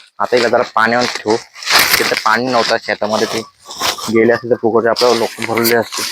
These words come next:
पण पाण्यामध्ये ठेवू, बघू किती उशीर राहते पाण्यामध्ये. ओके,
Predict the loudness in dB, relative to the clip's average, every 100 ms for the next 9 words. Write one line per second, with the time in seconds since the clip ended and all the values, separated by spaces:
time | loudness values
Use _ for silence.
0 | -10 -10 -10 -6 -6 -6 -8 -12 -20 _
1 | _ _ _ _ _ _ _ _ _ _
2 | _ 0 0 0 0 2 4 2 2 -2
3 | -2 -10 _ _ _ _ -4 -4 -4 -4
4 | 0 0 2 2 2 0 -2 -4 -8 _
5 | _ _ -12 -12 _ _ _ _ _ _
6 | _ _ _ -18 -8